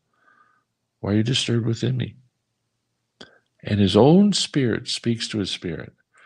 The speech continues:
where you could say the Holy Spirit then nudges him with the truth of God. It says, "Hope in God, for I shall again praise him,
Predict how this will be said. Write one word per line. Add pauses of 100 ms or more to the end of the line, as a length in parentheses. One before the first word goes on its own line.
(200)
where
you
could
say
the
Holy
Spirit
then (720)
nudges
him
with
the
truth
of
God.
It (640)
says,
"Hope
in
God, (1040)
for
I
shall
again
praise
him,